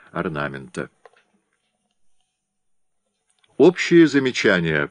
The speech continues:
по поводу неолитической эпохи в Евразии. Определенные замечания более общего порядка могут быть выведены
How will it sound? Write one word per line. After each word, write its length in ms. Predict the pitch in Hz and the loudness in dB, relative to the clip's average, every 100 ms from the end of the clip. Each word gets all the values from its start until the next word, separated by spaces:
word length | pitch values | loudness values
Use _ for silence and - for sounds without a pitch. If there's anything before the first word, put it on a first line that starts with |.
| - | -4
по 100 | 98 | -2
поводу 640 | 131 135 123 110 107 101 87 - | 2 2 2 2 2 2 -4 -8
неолитической 1000 | 104 104 101 101 120 104 - - 95 85 85 | -2 2 2 2 -4 -8 -10 -8 -2 0 0
эпохи 640 | 87 - 147 - 147 147 - - _ | -4 0 0 2 -2 -2 -6 -20 _
в 120 | 87 | -14
Евразии. 840 | 78 85 107 85 73 71 76 69 - _ _ _ _ _ _ _ _ _ _ _ _ _ _ _ _ _ _ _ | -2 0 0 -2 -4 -4 -8 -10 -14 _ _ _ _ _ _ _ _ _ _ _ _ _ _ _ _ _ _ _
Определенные 720 | 117 - 131 139 170 156 147 | -6 -2 0 2 2 2 0
замечания 640 | 127 135 127 147 135 127 | 0 -2 0 0 2 0
более 300 | 117 120 117 117 | 2 4 4 4
общего 400 | 113 - 113 104 | 0 -2 0 0
порядка 500 | 107 110 147 143 110 | 0 0 0 0 -2
могут 300 | 113 117 98 | -2 -2 -4
быть 300 | 95 113 95 | 0 0 0
выведены 680 | 104 110 104 107 104 101 | 0 0 0 -2 0 0